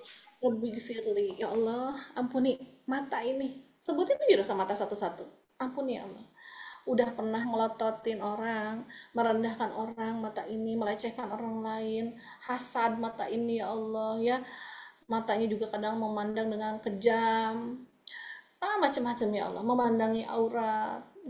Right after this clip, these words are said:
yang porno-porno, ya Allah, mohon ampun, astagfirullah, Rabbi gfirli, gitu ya. Boleh teman-teman diulang-ulang, Rabbi gfirli.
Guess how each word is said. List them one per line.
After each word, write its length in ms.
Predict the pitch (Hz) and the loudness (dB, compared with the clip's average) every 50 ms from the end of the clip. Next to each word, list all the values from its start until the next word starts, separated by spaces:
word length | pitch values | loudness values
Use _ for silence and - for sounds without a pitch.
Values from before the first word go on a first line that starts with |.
| 233 - | -4 -4
yang 160 | 214 214 - | -4 0 2
porno-porno, 720 | 240 233 226 220 233 226 - 226 226 233 226 220 - - | 2 2 4 2 0 0 0 -2 0 0 -2 -2 -4 -4
ya 160 | 247 247 240 - | -6 -6 -6 -6
Allah, 640 | 233 233 233 233 226 226 226 220 220 226 247 254 | -6 -6 -4 -4 -2 -2 -2 -2 -2 -4 -6 -8
mohon 320 | 247 262 247 233 247 254 226 | -8 -6 -4 -2 -2 -2 -4
ampun, 240 | - - 220 - - | -6 -6 -8 -6 -6
astagfirullah, 800 | 247 247 - - - - - 214 208 208 202 - - - - 240 | -6 -8 -6 -6 -8 -8 -6 -6 -6 -4 -4 -6 -6 -8 -2 2
Rabbi 400 | 262 262 220 208 208 214 214 - | 4 4 4 2 -4 -6 -8 -8
gfirli, 800 | - - 208 202 202 196 196 202 202 196 196 196 196 - - 196 | -4 -4 -2 -2 0 -2 0 0 0 0 0 -2 -4 -4 -4 -6
gitu 240 | 208 190 - - | -6 -6 -6 -10
ya. 160 | 185 - - - - _ _ - - - - - - - - - - - - - | -10 -10 -12 -14 -18 _ _ -20 -20 -20 -20 -18 -18 -18 -18 -18 -18 -20 -20 -2
Boleh 320 | - 330 440 508 466 - | 4 6 6 6 6 2
teman-teman 480 | 233 214 214 208 202 202 202 196 190 202 | 0 0 0 0 -2 -2 -2 -2 -2 -2
diulang-ulang, 560 | 202 - 185 - - 196 190 190 196 202 208 - - _ - - | -2 -4 -4 -6 -6 -6 -8 -8 -8 -10 -14 -18 -20 _ -10 -2
Rabbi 400 | - 220 214 208 214 214 226 - | -2 -2 0 0 -4 -6 -6 -8
gfirli. 800 | - 233 202 208 202 208 220 214 - 214 214 214 208 - 202 | -6 -4 -4 -4 -4 -4 -4 -4 -4 -4 -6 -6 -8 -8 -10